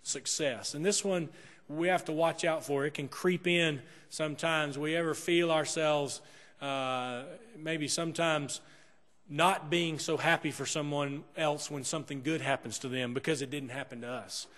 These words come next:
This is an envy. Uh, and, and particularly, uh,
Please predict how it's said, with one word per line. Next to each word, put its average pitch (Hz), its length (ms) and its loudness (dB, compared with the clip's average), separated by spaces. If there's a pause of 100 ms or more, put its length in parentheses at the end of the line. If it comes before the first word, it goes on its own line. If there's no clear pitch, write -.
(280)
This 165 220 0
is 156 160 -2
an 151 160 -4
envy. 160 560 -4 (380)
Uh, 127 420 -4 (140)
and, 143 240 -6
and 147 240 -10
particularly, 151 720 0 (280)
uh, 131 480 -6